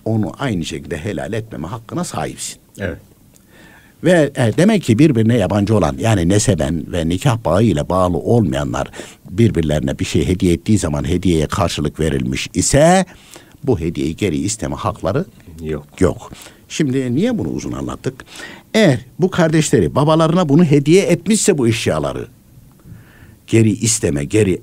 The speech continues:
Speaker 1: alma hakları yok. Emanet olarak kullansın diye bırakmışlarsa alabilirler.
Speaker 2: Evet.
Speaker 1: Tercih kendilerine ait.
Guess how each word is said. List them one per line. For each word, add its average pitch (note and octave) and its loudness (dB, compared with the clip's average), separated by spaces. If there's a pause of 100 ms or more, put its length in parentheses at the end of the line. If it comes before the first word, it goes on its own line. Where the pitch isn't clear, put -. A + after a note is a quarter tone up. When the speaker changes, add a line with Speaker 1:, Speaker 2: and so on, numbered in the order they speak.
Speaker 1:
alma E2 0
hakları C#3 -2
yok. - 2 (1500)
Emanet F#3 4
olarak D#3 2
kullansın F#3+ 6
diye A#3+ 6
bırakmışlarsa D#3+ 2
alabilirler. F2 -4 (580)
Speaker 2:
Evet. F2 -6 (760)
Speaker 1:
Tercih - -10
kendilerine B1+ -8
ait. - -12